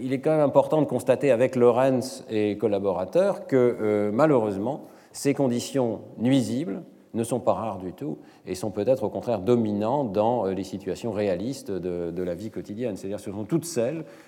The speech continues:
où nous partageons une opinion subjective sans indication du degré de confiance qu'on peut lui accorder et sans jamais se rattacher à la situation objective. C'est-à-dire, euh, s'il y avait ici un expert qui avait effectivement la mesure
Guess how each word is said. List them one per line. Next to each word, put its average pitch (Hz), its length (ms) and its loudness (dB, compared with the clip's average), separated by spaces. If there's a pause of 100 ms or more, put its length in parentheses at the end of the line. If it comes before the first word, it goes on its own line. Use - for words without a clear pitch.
(120)
où 110 120 -4
nous 113 120 0
partageons 127 640 0
une 110 140 0
opinion 107 360 -4
subjective 113 720 -8 (320)
sans 156 460 -4 (240)
indication 113 640 -6
du 95 100 -6
degré 98 240 -6
de 95 80 -12
confiance 127 420 -8
qu'on 101 120 -10
peut 101 100 -8
lui 90 140 -6
accorder 95 480 -8 (260)
et 104 80 -8
sans 143 240 -2
jamais 110 320 -2
se 117 140 -6
rattacher 98 640 -4
à 87 60 -8
la 92 80 -4
situation 90 560 -10
objective. 95 460 -6
C'est-à-dire, 85 320 -8
euh, 80 80 -8 (320)
s'il 120 180 -6
y 113 80 0
avait 117 220 4
ici 113 240 0
un 101 120 2
expert 123 640 2 (520)
qui 101 140 -4
avait 120 300 4
effectivement 110 600 -6
la 92 120 -4
mesure 98 520 -8